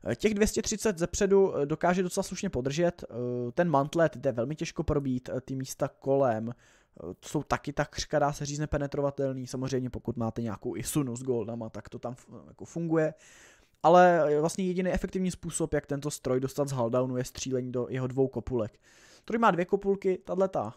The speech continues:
je dosti malá, tam, kde ten kulomet, špatně se to trefuje. A ta druhá, ten druhý poklop, ten je docela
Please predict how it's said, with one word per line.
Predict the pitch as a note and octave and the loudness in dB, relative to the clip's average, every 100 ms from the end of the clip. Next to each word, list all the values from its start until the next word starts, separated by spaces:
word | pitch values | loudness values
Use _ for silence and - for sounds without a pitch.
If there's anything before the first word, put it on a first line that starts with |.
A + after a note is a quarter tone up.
| - | -10
je | - D3+ C#3 | -2 2 0
dosti | B2+ - | -2 -8
malá, | A2+ D3 F3+ | -2 2 2
tam, | F#3 D3+ | 0 -4
kde | D3 C#3+ | -6 -6
ten | D3 | -8
kulomet, | - D3 D3 C3+ - | -6 -4 -2 -4 -8
špatně | - - C3+ | -12 -10 -8
se | C#3+ | -10
to | C3 | -10
trefuje. | A2+ A#2+ D3+ C#3+ C3+ - | -10 -8 -2 -2 -4 -8
A | |
ta | E3+ | -2
druhá, | F3+ F3 E3 D3 C#3+ - - - - | 0 2 0 0 -2 -8 -20 -20 -6
ten | F3 | -2
druhý | D#3 D3+ | 2 2
poklop, | - - C#3+ C3 - | 0 -2 2 2 0
ten | - G3+ G#3 | -2 0 0
je | A3 | -6
docela | A3 G#3+ A3 | -6 -6 -2